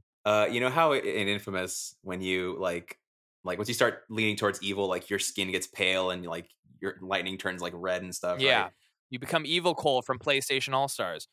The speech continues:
Speaker 1: Yeah, my favorite character, Good Cole from Tekken, uh, Street Fighter <laughs> Cross Tekken.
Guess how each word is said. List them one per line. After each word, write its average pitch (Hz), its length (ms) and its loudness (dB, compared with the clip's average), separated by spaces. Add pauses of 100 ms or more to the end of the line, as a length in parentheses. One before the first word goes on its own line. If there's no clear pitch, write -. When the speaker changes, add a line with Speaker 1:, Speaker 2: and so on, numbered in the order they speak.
(160)
Speaker 1:
Yeah, 117 300 6
my 107 120 2
favorite 107 300 0
character, 107 340 0
Good 107 280 2
Cole 87 240 0
from 90 260 -4
Tekken, 87 560 0
uh, 87 180 2
Street 98 220 -4
Fighter 104 180 4
<laughs> - 0 -
Cross - 320 4
Tekken. 160 1120 -4